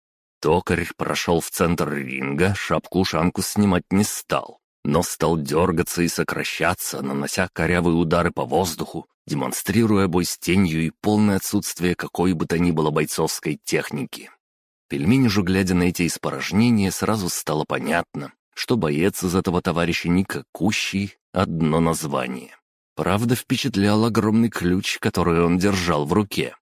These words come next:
делая удары еще более корявыми, завершавший образ лютого работяги с завода.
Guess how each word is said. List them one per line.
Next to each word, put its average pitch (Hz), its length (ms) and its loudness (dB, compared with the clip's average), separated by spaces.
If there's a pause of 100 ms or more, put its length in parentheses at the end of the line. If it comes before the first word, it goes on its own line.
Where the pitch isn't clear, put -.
(140)
делая 131 300 0
удары 110 440 2
еще 104 340 -2
более 67 340 -6
корявыми, 85 640 -2 (240)
завершавший 71 720 -2
образ 101 380 2
лютого 90 400 2
работяги 82 520 0
с 73 60 -2
завода. 71 640 -4